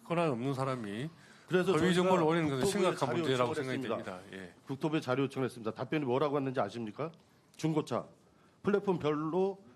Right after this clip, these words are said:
Speaker 2: 중고차 거래 건수를 보유하고 있지 않습니다. 자료를 보유하고 있지 않습니다.
Speaker 1: 의원님, 저희가
Speaker 2: 부동산,
Speaker 1: 관여할 일이 아니었기 때문에 아마 그런 자료가 없는 걸로 알고
Speaker 2: 부동산
Speaker 1: 있습니다.
Speaker 2: 거래
Speaker 1: 예.
Speaker 2: 인지에 대한 자료를 보유하지 않아 제출이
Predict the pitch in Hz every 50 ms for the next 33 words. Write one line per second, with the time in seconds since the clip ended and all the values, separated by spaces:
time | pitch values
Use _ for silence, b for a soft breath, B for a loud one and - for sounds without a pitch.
0 | B - - 151 156 170 165 170 160 127 143 143 147 139 - 160 127 143 139 131
1 | - 139 139 135 127 123 117 - 143 101 98 - - 101 95 87 80 - _ _
2 | _ _ _ _ _ _ _ - _ _ _ _ _ _ _ _ _ _ _ _
3 | _ _ _ _ _ _ _ _ _ _ _ _ _ _ _ _ _ _ _ -
4 | - - 147 151 165 170 175 139 143 147 147 143 139 131 127 - - 127 95 85
5 | - 95 85 82 - - - - - _ _ _ - 127 139 151 147 - 170 180
6 | 170 156 - 185 180 175 185 185 180 165 165 147 147 147 143 101 117 135 175 185
7 | - 180 - - 151 131 135 131 110 104 117 123 117 110 - - 160 139 - 104
8 | 107 123 120 101 98 98 120 131 143 147 151 165 165 175 151 143 131 135 156 180
9 | - - 101 92 147 160 170 185 175 170 165 170 160 151 160 165 160 147 160 160
10 | 151 131 117 123 139 147 143 139 - 139 139 143 139 139 131 135 131 139 135 123
11 | - 131 120 - 135 127 127 123 113